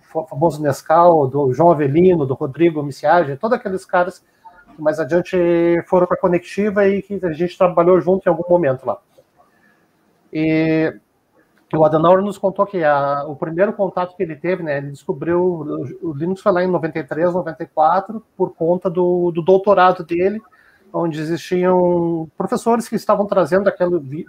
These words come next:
foram fazer algum tipo de especialização, pós, é, graduação fora e vo-, já voltaram com essa ideia, né? Então, tipo, ele chegou, literalmente, ele trouxe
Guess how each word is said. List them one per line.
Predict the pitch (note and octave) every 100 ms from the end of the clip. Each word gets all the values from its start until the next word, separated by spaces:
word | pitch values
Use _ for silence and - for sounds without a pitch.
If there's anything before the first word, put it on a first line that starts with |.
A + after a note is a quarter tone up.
| _
foram | G3+ G#3+
fazer | G#3 F3+ D3 F3+ D#3+ - _ _ _ _ _ _ _
algum | D#3 D3
tipo | F#3+ G3+ G3+ E3+
de | C#3+ D#3+ D#3 D#3 D#3 D#3 D3+
especialização, | C#3+ - E3+ F3 D3+ E3 - F#3 G3 F3
pós, | E3 D#3 D3 C#3+ _ _
é, | C#3+ C#3+ C#3 C#3
graduação | C3+ C#3 D3+ F3
fora | - F3 F3+ G3
e | G3+
vo-, | G3+ C#3+ D#3 G3+
já | F3
voltaram | G3 G3 F#3+ F#3+
com | G3 G3
essa | F#3+
ideia, | G#3+ E3+ E3+ D3
né? |
Então, | C#3 D#3 D#3+ F3
tipo, | F#3 - F#3+ _ _ _
ele | D#3 D3
chegou, | - E3 D3+ E3+
literalmente, | F#3 F#3 E3+ F3 G3
ele | F3+
trouxe | - F#3 G3+